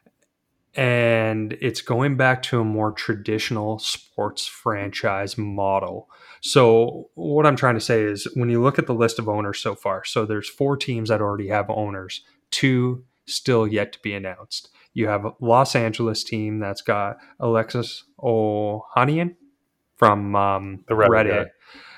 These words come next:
Speaker 1: Serena Williams, Venus Williams, as well as the Antetokounmpo, Antetokounmpo brothers, Boston Fenway Sports Group, Atlanta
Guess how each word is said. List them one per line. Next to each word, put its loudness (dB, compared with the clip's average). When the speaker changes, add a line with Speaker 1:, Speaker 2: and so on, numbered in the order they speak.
Speaker 1:
Serena 6
Williams, 4
Venus -2
Williams, -4
as 0
well 6
as 0
the -2
Antetokounmpo, -6
Antetokounmpo 0
brothers, 0
Boston 4
Fenway 2
Sports 0
Group, -2
Atlanta 0